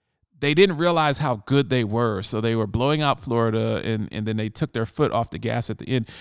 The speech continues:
But Tennessee goes into games now knowing that they're better than you, knowing that they can score at will, and knowing that they will score at will.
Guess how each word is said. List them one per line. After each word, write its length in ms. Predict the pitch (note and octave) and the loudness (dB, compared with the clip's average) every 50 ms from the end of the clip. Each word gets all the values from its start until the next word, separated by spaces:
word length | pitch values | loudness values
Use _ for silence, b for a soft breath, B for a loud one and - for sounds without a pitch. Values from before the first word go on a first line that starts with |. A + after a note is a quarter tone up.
| B - | B -2
But 100 | C3 B2+ | -2 2
Tennessee 420 | - A#3 B3+ C#4 A3+ - G#3 A3 | 4 4 4 4 2 0 0 0
goes 300 | F#3 B2+ C#3+ E3+ E3+ D#3 | 2 4 4 4 4 4
into 120 | D#3 B2+ A2+ | 0 -2 -2
games 420 | F#2 A2+ A#2+ C#3+ D3+ D3 A2 G2+ | -2 -2 -2 0 0 -2 -2 -4
now 220 | - B2 C#3+ D3+ | -4 -4 -2 0
knowing 260 | C#3+ A2+ A2 C3+ C#3 B2 | 0 0 2 2 0 0
that 80 | A2+ | 0
they're 100 | A#2 A#2 | 0 -2
better 400 | G#2+ - - - A#2+ C3+ D#3 E3 | -2 -2 -4 -4 -2 0 0 0
than 140 | E3+ E3+ F3 | 0 0 0
you, 200 | F3+ F#3 F#3 F3 | 0 0 0 0
knowing 220 | C3 A#2+ C#3 D3 | 2 2 0 0
that 100 | C#3+ A#2 | 0 0
they 100 | G2+ C3+ | -2 -2
can 120 | - B2+ G#2+ | -2 -2 -4
score 360 | - - - - C#3 C#3 A#2+ | -4 -6 0 2 4 4 6
at 200 | F2 C#3 B2 E2 | 4 2 2 2
will, 340 | G2+ A2 B2+ C3+ C3+ E3 b b b b b b - | 0 -2 -2 -2 -4 -6 b b b b b b -6
and 140 | B2+ A#2+ B2+ | -4 -2 0
knowing 200 | C#3 D3+ D#3 D3 | 2 2 4 4
that 120 | C#3 B2 | 2 4
they 140 | C3+ C#3 B2+ | 4 2 2
will 240 | A2 B2 F#3 A#3 A#3+ | 2 2 0 0 0
score 280 | - - - G#2+ F#2 | 0 0 0 0 0
at 80 | D2+ - | -2 -4
will. 260 | A#1 A1+ G1+ - _ | -10 -12 -14 -16 _